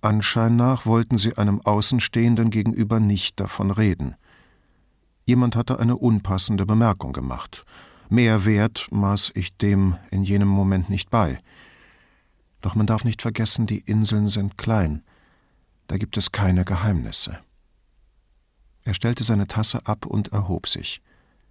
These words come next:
Wenn er bei dieser Frau war, wäre dies immerhin ein Zeichen für seine Lebendigkeit. Ein Zeichen dafür, dass er noch am Leben teilnahm. „Und die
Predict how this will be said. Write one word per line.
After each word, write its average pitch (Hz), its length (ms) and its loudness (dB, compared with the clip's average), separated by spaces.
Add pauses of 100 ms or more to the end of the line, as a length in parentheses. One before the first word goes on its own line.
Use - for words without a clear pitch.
(760)
Wenn 113 180 2
er 120 140 0
bei 117 120 0
dieser 113 280 0
Frau 107 400 -2
war, 52 280 -6 (720)
wäre 110 300 2
dies 110 200 0
immerhin 104 520 2
ein 101 160 0
Zeichen 98 500 0
für 95 160 -4
seine 92 240 0
Lebendigkeit. - 920 -4 (720)
Ein 101 160 0
Zeichen 127 380 2
dafür, 113 340 2
dass 104 180 -2
er 113 60 0
noch 104 180 0
am 98 140 0
Leben 95 360 2
teilnahm. 95 520 -4 (1400)
„Und 123 220 2
die 123 80 0